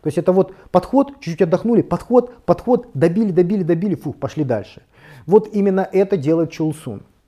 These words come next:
тоже, кстати. Вот те из вас, кто пользуется этим с-, э, этой схемой, обратите внимание на корейца, он делает то же самое. То есть он, э, берёт, допустим, лямки, э, в лямки берёт гантельки и делает махи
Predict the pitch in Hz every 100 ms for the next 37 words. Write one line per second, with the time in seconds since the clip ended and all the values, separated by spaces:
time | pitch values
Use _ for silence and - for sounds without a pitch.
0 | - 156 127 98 - - _ - 113 98
1 | - 107 107 - 139 135 139 - 131 156
2 | 135 117 - 123 135 - - - 139 131
3 | 127 135 - 254 214 - - - 123 139
4 | 170 - 131 143 151 143 131 135 156 185
5 | 233 156 143 147 165 156 151 151 190 139
6 | 113 143 - - - - 147 - 196 180
7 | 143 147 147 139 - 139 160 190 160 160
8 | 160 - 143 143 131 - 208 208 _ _
9 | _ _ _ _ - - 123 120 127 160
10 | 170 147 131 151 120 143 135 127 120 196
11 | 220 - - 147 110 185 175 180 170 160
12 | - _ - 135 131 - 240